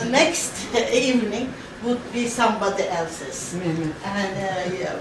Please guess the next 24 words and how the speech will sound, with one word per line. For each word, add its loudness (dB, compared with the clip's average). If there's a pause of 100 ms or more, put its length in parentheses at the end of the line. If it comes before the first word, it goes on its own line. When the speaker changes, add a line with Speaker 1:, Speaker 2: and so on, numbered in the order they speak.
(160)
Speaker 1:
second -2
vizier, -4
third 2
vizier, -6
and -4
so -2
on. 2 (580)
And, 4 (140)
uh, -4 (300)
here, 4 (200)
these -6
are 0
all 10
filled -2
with -4 (500)
fireworks, 2 (840)
and, -4
uh, -12
they 2
would 0
be -6 (160)
blown 2
up. -4 (1040)
Now, 4